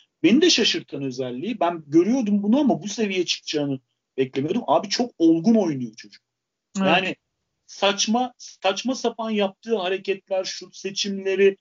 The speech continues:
Speaker 1: mesela altyapıda daha fazlaydı öyle, tamam mı? Adam N B A'ye, tamamen N B A dedi geldi.
Speaker 2: Benim
Speaker 1: Bu
Speaker 2: kafamdaki
Speaker 1: hiç
Speaker 2: soru işaretlerinin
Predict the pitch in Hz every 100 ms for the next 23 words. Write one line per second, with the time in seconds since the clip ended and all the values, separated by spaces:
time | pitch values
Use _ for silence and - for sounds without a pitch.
0 | _ 160 160 185 165 170 202 208 196 170
1 | 190 185 156 151 131 127 120 113 107 _
2 | 185 302 226 139 _ _ _ _ 120 175
3 | 220 151 170 190 226 262 220 320 285 233
4 | 202 196 160 147 - 123 117 113 104 _
5 | _ 202 131 _ 233 226 240 233 233 254
6 | 233 233 247 - - _ _ 247 269 262